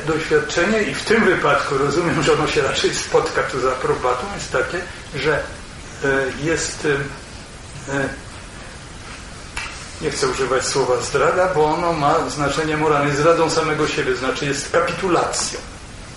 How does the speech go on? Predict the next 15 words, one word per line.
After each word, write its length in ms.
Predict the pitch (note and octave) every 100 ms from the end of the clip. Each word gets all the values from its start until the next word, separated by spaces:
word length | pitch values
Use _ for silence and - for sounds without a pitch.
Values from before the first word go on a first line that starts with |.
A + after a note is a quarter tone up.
| -
Kapitulacją 760 | C#3+ E3 D3 D#3 E3 - D3+
z 100 | C#3
góry, 360 | C#3 C#3 B2+ C3 G3+ A#3 - - - -
rezygnacja 760 | D3+ D3+ D3+ C#3 F#3 F3+ F3+ D3+
z 60 |
aksjologii, 760 | D#3 D#3 - D3 D3+ E3+ A3 G#3
bo 260 | D#3+ -
ona 280 | E3 F#3+ F#3
się, 140 | - E3+
bo 100 | D#3+
nie 140 | E3 E3
widzimy 460 | E3 D3 G#3+ G#3+
sposobu, 580 | - - F#3+ - - - - - - - - - - - - - - -
w 120 | C#3+
jaki 340 | D#3 E3 -